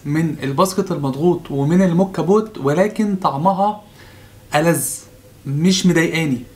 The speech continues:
بس هي هنا أسيديتي فقط. أنا مش شايف أي مرارة ولا أي شوكولاتة في الموضوع،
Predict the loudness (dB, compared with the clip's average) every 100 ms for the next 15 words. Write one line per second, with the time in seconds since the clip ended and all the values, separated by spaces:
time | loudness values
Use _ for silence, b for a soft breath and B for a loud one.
0 | -6 -4 -2 -2 0 2 2 2 2 2
1 | 0 -4 -6 0 0 0 -2 -4 -2 0
2 | 0 -2 0 0 0 0 2 2 0 -2
3 | 0 2 2 4 4 4 4 2 -2 -4
4 | -2 0 0 -2 -2 -2 0 0 0 -2
5 | 0 -2 0 0 0 -2